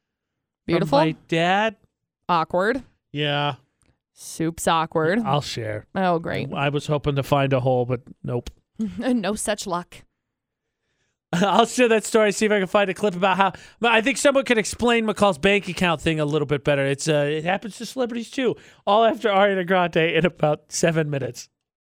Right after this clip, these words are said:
Speaker 2: So McCall's card was declined, but, but, but only,
Speaker 1: <laughs>
Speaker 2: only because of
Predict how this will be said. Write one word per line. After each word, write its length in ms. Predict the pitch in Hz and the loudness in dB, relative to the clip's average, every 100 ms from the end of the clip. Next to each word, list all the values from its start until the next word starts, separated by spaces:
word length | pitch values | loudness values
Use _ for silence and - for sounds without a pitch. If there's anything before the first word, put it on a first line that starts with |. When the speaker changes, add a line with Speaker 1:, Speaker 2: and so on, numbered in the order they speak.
| _ _ _ _ _ _ _ | _ _ _ _ _ _ _
Speaker 2:
So 140 | - | -2
McCall's 560 | 208 - 247 269 269 254 | 0 4 4 6 4 2
card 400 | - 226 226 220 | 2 4 6 4
was 160 | 202 165 | 2 0
declined, 440 | 185 185 190 180 | -2 2 2 4
but, 240 | 208 214 | 4 4
but, 120 | 190 208 160 _ _ _ | 2 0 -4 _ _ _
but 120 | 202 | 4
only, 480 | 202 233 240 220 208 285 240 - | 6 6 4 4 4 2 0 -4
Speaker 1:
<laughs> 260 | _ _ | _ _
Speaker 2:
only 400 | 196 226 247 247 | 4 6 6 4
because 520 | 208 220 202 202 190 | 4 2 6 6 6
of 260 | 196 160 - | 2 0 -4